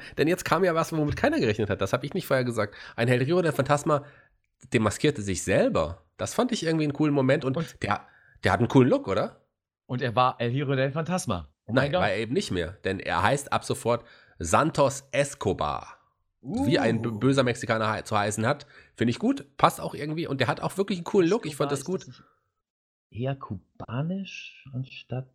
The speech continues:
Speaker 2: mexikanisch?
Speaker 1: Ach, das ist doch alles gleich.
Speaker 2: Ah, ach so, okay, alles klar.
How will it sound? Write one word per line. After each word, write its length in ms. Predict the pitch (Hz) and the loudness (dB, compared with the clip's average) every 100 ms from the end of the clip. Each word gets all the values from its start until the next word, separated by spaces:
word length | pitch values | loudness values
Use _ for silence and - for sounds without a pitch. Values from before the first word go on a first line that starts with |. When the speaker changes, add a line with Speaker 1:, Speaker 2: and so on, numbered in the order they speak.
| _ | _
Speaker 2:
mexikanisch? 480 | 127 - - 127 _ _ - | -12 -12 -12 -14 _ _ -2
Speaker 1:
Ach, 180 | 117 139 | 0 2
das 200 | 120 104 | 0 2
ist 60 | |
doch 120 | 123 95 | 0 2
alles 240 | 113 - | 0 -2
gleich. 500 | - 98 101 - - _ - | -2 -2 -2 -6 -14 _ -4
Speaker 2:
Ah, 160 | 117 - _ _ | -4 -4 _ _
ach 80 | - | -8
so, 160 | 139 123 | -2 -2
okay, 160 | 104 - 71 | -2 -10 -12
alles 220 | 95 95 | -10 -10
klar. 220 | 90 82 | -14 -16